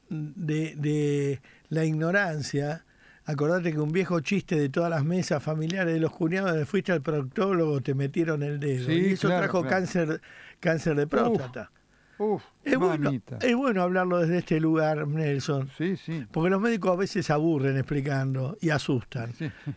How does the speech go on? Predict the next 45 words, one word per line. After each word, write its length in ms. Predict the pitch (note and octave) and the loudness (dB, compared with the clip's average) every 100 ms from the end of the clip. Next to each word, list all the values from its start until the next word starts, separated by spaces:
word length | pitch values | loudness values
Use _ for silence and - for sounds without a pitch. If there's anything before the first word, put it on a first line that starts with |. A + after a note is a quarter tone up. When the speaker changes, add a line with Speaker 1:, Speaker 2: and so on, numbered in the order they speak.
| - | -2
Speaker 1:
Pero 200 | D3+ E3 | 2 2
hablarlo 240 | F#3 A#3 | 2 0
Speaker 2:
Sí, 40 | G#3 | 0
Speaker 1:
con 100 | F#3 | 0
Speaker 2:
vos 80 | F3 D3+ | 0 0
sabés 20 | |
Speaker 1:
naturalidad 400 | E3+ F3 F3 G3 | 0 2 2 0
Speaker 2:
que 40 | F#3 | 0
Speaker 1:
es 40 | |
muy 140 | E3+ | 0
bueno. 340 | D#3+ C#3+ A#2 G#2 | 0 0 -2 -8
Speaker 2:
sí, 220 | F3+ G3+ - _ _ _ _ _ - | -10 -12 -16 _ _ _ _ _ -12
muy 220 | D3 A3 | -6 -4
importante. 460 | F#3 D3+ E3 F3+ A#2+ - - | -4 -6 -4 -6 -8 -18 -12
Vos 100 | D#3 | -6
sabés 200 | G3+ G3+ | -4 -4
que 80 | E3+ | -6
todavía, 380 | C#3+ C3+ C3+ C3+ | -6 -6 -4 -6
y 140 | E3 | -6
eso, 320 | G3 - G#3 - _ _ _ | -6 -6 -8 -10 _ _ _
eh, 220 | A#2+ G#2+ | -12 -10
las 160 | A2 G#2 | -10 -12
mujeres, 640 | B2 A#2+ C#3+ D3 E3+ E3 _ _ _ - | -14 -12 -8 -6 -6 -8 _ _ _ -16
eh, 180 | A#2+ G#2+ | -12 -12
tienen 280 | - B2 B2 | -12 -10 -8
una, 640 | A#2+ A#2 A2+ G#2+ G2 F#2+ F#2+ | -8 -10 -10 -8 -8 -8 -10
una 220 | A2+ B2+ | -8 -8
actitud 520 | - - G#2+ - B2+ | -10 -16 -14 -10 -6
de 80 | B2 | -6
madurez 540 | A2 G#2 G2 G2+ B2+ - _ _ _ _ _ | -6 -8 -8 -6 -8 -8 _ _ _ _ _
que 180 | - G2 | -16 -14
todavía 500 | - G#2+ G#2 B2 A2+ | -10 -6 -2 -2 -2
los 300 | G2 F#2+ - | -6 -12 -12
hombres 320 | A#2 A2+ - | -10 -10 -10
en 120 | G#2 | -12
general 520 | F#2 A2 G2 G2 A2 G#2+ | -10 -10 -8 -8 -8 -8
no 80 | |
alcanzan, 640 | F#2+ E2+ E2+ E2 - - G#2 | -12 -16 -20 -20 -20 -20 -14
¿no? 80 | |
Es 100 | D3 | -14
decir, 140 | G#2+ F2+ | -14 -16
la 80 | E2+ | -14
mujer 260 | F2 B2+ | -12 -10
está 140 | A2+ G2+ | -10 -10
acostumbrada 920 | F#2+ - F#2+ F#2+ B2 C3 C3 B2+ | -14 -16 -14 -6 -4 -2 -2 -4